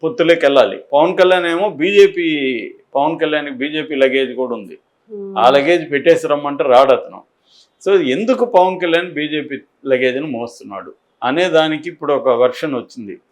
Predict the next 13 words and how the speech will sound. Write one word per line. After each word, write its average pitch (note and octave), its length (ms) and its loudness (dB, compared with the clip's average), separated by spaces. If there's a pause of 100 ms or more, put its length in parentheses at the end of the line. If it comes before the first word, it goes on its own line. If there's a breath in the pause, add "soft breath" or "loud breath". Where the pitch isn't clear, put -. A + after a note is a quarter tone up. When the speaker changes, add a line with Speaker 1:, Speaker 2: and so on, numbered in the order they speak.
(100)
Speaker 1:
రంగంలోకి. A2 500 -10
అదేంటంటే B2+ 800 -6 (1000 soft breath)
ఇతన్ని F#3+ 400 0
ఎంపీగా F#3+ 560 2
కంటెస్ట్ D#3 500 -2
చేయించి C3+ 500 -6 (920)
ఎంపీ C#3+ 340 4
and E3+ 160 2
ఎమ్మెల్యే C#3+ 380 6
రెండు C3+ 320 0
కూడా D3+ 240 4
కంటెస్ట్ A#2+ 440 -2
చేస్తాడు. A2 500 -6